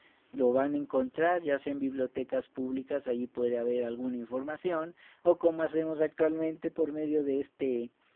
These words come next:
medio que yo también uso, que es Internet, uno de sus, de sus grandes herramientas sería YouTube. Yo nada más les narro lo que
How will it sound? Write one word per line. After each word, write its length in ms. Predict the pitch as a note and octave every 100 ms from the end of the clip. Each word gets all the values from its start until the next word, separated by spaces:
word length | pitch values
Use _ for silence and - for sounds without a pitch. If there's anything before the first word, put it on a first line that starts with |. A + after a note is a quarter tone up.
| _ _ _ _ _
medio 380 | C#3 D#3+ D3+ C#3
que 140 | C3 B2
yo 140 | C3
también 380 | C3+ B2+ C3 C3
uso, 320 | D3 - B2+
que 120 | C3
es 100 | B2
Internet, 640 | B2+ A#2+ A#2 A#2 B2+ D#3 D3+
uno 260 | C#3+ C3
de 140 | A#2+ A2+
sus, 300 | A#2+ G#2+ - - - _ -
de 460 | - B2+ A#2+ A#2 -
sus 320 | A#2+ A2 G#2+ - - - _ _ -
grandes 420 | - C3+ C3+ C3
herramientas 640 | C#3 C3 C3+ C3+ C3+ C#3 C3+
sería 280 | C3 B2 A#2+
YouTube. 520 | A2+ A2+ - G3 G#3 - - _ D3
Yo 180 | F#3 G3
nada 320 | F3 F3 D#3+
más 200 | D#3 D#3+
les 200 | D3 C3+
narro 440 | B2 C#3+ D#3+ E3
lo 200 | D#3 C#3+
que 280 | - A#2 A2